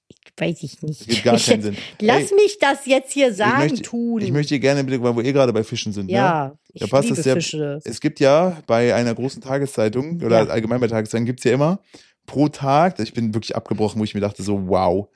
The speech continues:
Speaker 2: ähm, gibt's ja immer so Gewinner des Tages und Verlierer des Tages, ne?
Speaker 1: Ernsthaft?
Speaker 2: So, wo die dann immer so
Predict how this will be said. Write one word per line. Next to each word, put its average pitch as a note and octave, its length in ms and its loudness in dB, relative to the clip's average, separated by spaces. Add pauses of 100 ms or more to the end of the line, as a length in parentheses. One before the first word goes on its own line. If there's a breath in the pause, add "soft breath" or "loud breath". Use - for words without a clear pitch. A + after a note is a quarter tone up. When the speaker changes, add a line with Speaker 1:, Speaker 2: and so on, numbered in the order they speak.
(440 soft breath)
Speaker 2:
ähm, A2+ 280 2
gibt's B2 180 -2
ja B2+ 60 0
immer B2+ 140 2
so A2+ 120 -2
Gewinner D3 480 2
des E3+ 140 -6
Tages E3+ 400 0
und C#3+ 100 -2
Verlierer B2+ 460 2
des G#2+ 140 -6
Tages, G#2 420 -2
ne? D3 180 0
Speaker 1:
Ernsthaft? G3 680 0
Speaker 2:
So, B2 160 -2
wo C#3 60 0
die C#3+ 80 -2
dann C3+ 120 2
immer D3+ 220 2
so C#3 460 0